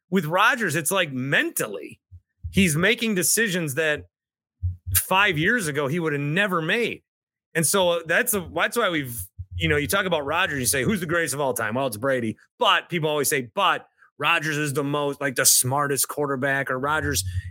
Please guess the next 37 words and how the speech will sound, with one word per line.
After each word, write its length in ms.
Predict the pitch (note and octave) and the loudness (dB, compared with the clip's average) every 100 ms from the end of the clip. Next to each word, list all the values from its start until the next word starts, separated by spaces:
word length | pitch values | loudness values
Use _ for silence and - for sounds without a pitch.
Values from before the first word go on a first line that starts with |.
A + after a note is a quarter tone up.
| - | 0
but 280 | C3+ F3+ - | 2 2 -2
he's 260 | - G3+ D3+ | 0 2 2
lost 480 | C#3+ F3+ G#3 - - | 0 2 2 0 -2
all 280 | D3+ G3 G3 | 0 2 0
of 100 | A2+ | -4
that. 420 | G#2 E2+ - - - _ - _ | -6 -6 -6 -8 -8 _ -20 _
So, 520 | - F#3+ E3+ E3 C#3 _ _ _ _ _ _ _ | -2 4 4 2 -2 _ _ _ _ _ _ _
you 80 | E3+ | 2
know, 120 | F3 | 2
right 280 | E3+ F#3+ G#3+ | 4 2 2
now, 400 | F3 G#3+ F#3 D#3 | -2 0 0 0
w-, 300 | D3 E3 D#3+ | 0 -2 -2
if 140 | D#3+ | -4
the 100 | E3 | -2
season 400 | C#3+ - A3 G3+ | 0 2 2 2
ended 300 | F3+ F#3+ F3 | 0 0 -2
today, 540 | C3+ C#3+ F#3+ D#3+ C3+ C3 _ _ _ _ | -4 0 0 0 -2 -8 _ _ _ _
we'd 140 | - G3 | 0 2
be 80 | |
coming 280 | F3+ F#3+ E3 | 2 2 2
into 600 | E3+ F3 C#3 D#3 C#3+ C3+ | 0 -2 -2 -2 0 0
twenty 320 | B2 E3+ F3 | -4 -4 -2
twenty-three 680 | D#3 F3+ D#3 A2+ D3+ F#3+ E3+ | 0 -2 -2 -2 -2 0 0
with 140 | C#3 | -2
Rodgers 360 | B2+ D#3 F3 D3+ | -2 -2 0 -2
as 120 | D3+ | -2
the 80 | B2+ | -2
quarterback. 640 | - E3+ G3+ C#3 C3 B2+ _ _ _ - - _ - | -2 -2 0 0 0 -2 _ _ _ -20 -20 _ -2
I'm 100 | D#3 | 2
not 180 | A#3+ F#3+ | 2 2
taking 260 | C#3+ B2+ | -2 0
that 160 | A#2+ G#2 | -2 -2
team 200 | B2+ A#2+ | -2 0
to 80 | A#2 | 0
win 140 | A#2+ | -2
the 80 | A2 | -2
North. 420 | A2 A#2+ F3 - | 0 2 0 -2